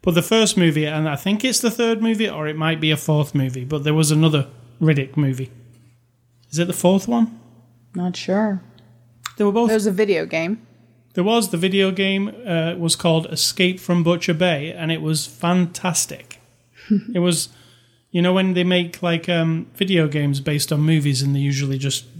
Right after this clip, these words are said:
Speaker 1: awful. That was actually one of the mo-, one
Speaker 2: I
Speaker 1: of
Speaker 2: think
Speaker 1: the
Speaker 2: that's
Speaker 1: video
Speaker 2: an
Speaker 1: games.
Speaker 2: unfair stereotype, but okay.
Speaker 1: N-, it's n-, it's, if you've played enough video games, you'll realize that movie tie-ins are usually trash. But that one was very good.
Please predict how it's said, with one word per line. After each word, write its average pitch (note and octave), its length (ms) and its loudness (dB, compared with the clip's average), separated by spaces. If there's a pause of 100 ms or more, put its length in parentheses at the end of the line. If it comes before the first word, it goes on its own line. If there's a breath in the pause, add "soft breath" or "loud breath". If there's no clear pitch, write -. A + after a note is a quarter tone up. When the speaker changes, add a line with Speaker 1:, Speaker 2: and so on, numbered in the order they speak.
Speaker 1:
awful. D3 500 0 (720)
That D#3+ 200 4
was D#3+ 200 2
actually D3 460 0
one D3+ 340 2
of C#3+ 120 2
the D3 100 2
mo-, D3 160 4
one E3 240 2
Speaker 2:
I - 20 4
Speaker 1:
of D#3+ 40 4
Speaker 2:
think - 20 -
Speaker 1:
the D3+ 40 -2
Speaker 2:
that's F3 200 4
Speaker 1:
video F#3+ 140 2
Speaker 2:
an G3 60 0
Speaker 1:
games. G3 140 0
Speaker 2:
unfair F#3+ 160 2
stereotype, A#3+ 800 0
but C4+ 100 0
okay. C4+ 360 -2 (260)
Speaker 1:
N-, A#3+ 260 -6
it's G3+ 260 2
n-, A3+ 260 2
it's, F#3+ 320 -2
if - 160 -6
you've G#3 120 2
played G#3+ 220 2
enough F3+ 400 0
video E3 320 4
games, C3+ 300 -2
you'll D3 140 0
realize C3+ 540 -2
that C3+ 160 -8 (240)
movie E3 380 2
tie-ins C#3+ 560 0
are C#3 60 -4
usually C3+ 420 -2
trash. - 540 -6 (500)
But D#3+ 140 -4
that F#3+ 200 2
one D3+ 360 -2
was D3+ 140 0
very D3 180 0
good. F3+ 220 -4